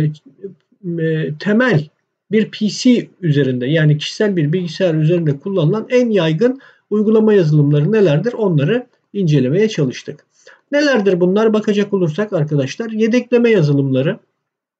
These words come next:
sürücüler, driver yazılımları, ofis yazılımları, sıkıştırma yazılımları, internet tarayıcıları, browserlar, elektronik posta yazılımları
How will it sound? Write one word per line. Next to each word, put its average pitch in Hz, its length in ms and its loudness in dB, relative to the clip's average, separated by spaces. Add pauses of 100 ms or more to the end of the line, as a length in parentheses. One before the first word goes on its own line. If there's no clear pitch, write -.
(600)
sürücüler, 214 640 0 (640)
driver 202 320 2
yazılımları, 127 760 -2 (540)
ofis 240 320 0
yazılımları, 135 680 -2 (360)
sıkıştırma 233 640 -4
yazılımları, 135 720 -2 (800)
internet 226 500 0
tarayıcıları, 147 680 0
browserlar, 151 680 0 (1080)
elektronik 233 540 2
posta 233 320 0
yazılımları 123 680 -2